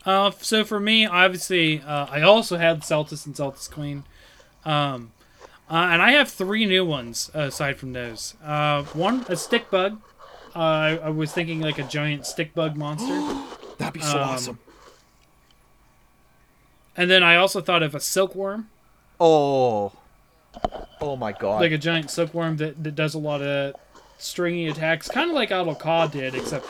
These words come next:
Speaker 1: more focused on that part of it.
Speaker 2: And if it, like, spun
Speaker 1: Um,
Speaker 2: them out in sort of, like, these spiral patterns of, like, web everywhere, so then you'd had to, like... Oh man, that'd be brutal.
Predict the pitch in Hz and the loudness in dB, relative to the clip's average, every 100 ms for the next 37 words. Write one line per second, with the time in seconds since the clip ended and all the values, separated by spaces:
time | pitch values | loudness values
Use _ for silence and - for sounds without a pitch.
0 | - 143 139 - 135 131 147 165 160 160 | -10 -8 -8 -6 -6 -4 -6 -4 -4 -4
1 | 165 160 170 175 180 190 - 151 156 165 | -4 -4 -2 -2 -2 -4 -2 2 2 2
2 | 151 143 131 147 147 143 165 165 151 151 | 4 4 2 2 4 6 4 4 2 6
3 | 165 165 151 143 - 151 139 139 139 135 | 4 2 -6 -6 -4 -2 -2 0 -2 -2
4 | 120 - - 143 143 147 - - 135 139 | -8 -10 -2 2 4 2 0 -2 -2 -2
5 | 143 143 131 110 107 107 98 110 120 - | -4 -6 -8 -4 -4 -4 -6 -4 -4 -4
6 | 139 131 147 143 147 151 156 - 131 123 | -4 -2 -4 -2 -2 -2 -4 -6 -8 -6
7 | 123 131 131 123 120 110 _ _ _ _ | -8 -4 -6 -2 -4 -6 _ _ _ _
8 | _ - _ - - - 147 143 123 113 | _ -20 _ -20 -8 0 2 4 2 0
9 | 131 127 135 131 120 113 120 135 131 107 | -4 -2 -2 -4 -8 -10 -6 -4 -2 -4